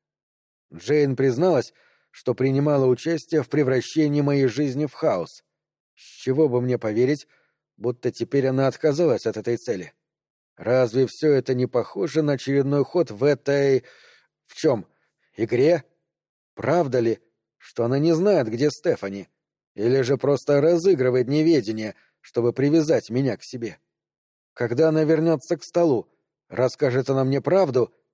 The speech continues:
или новую ложь? И могу ли я надеяться, что отличу одно от другого?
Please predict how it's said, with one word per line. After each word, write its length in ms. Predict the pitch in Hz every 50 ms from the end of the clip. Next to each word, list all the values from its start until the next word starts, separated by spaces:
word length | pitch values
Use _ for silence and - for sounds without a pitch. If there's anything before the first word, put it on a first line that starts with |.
| _ _ _
или 300 | - 113 123 131 131 143
новую 520 | 143 143 151 151 147 143 143 160 170 170
ложь? 360 | 170 165 127 - - - - _ _ _ _ _ _ _ _ _ _ _ _ _ _ _ _
И 80 | - 98
могу 320 | 104 113 123 120 135 156
ли 120 | 147 135 131
я 160 | 131 131 127
надеяться, 640 | 127 127 117 123 185 175 147 120 - - 117 104 _ _ _ _ _ _ _ _ _ _
что 300 | - - - - 131 123
отличу 580 | 117 - 131 135 131 - - 196 165 - - _ _ _ _ _
одно 360 | - 107 104 107 117 120 113
от 100 | 107 98
другого? 480 | 104 113 120 107 110 110 98 82 80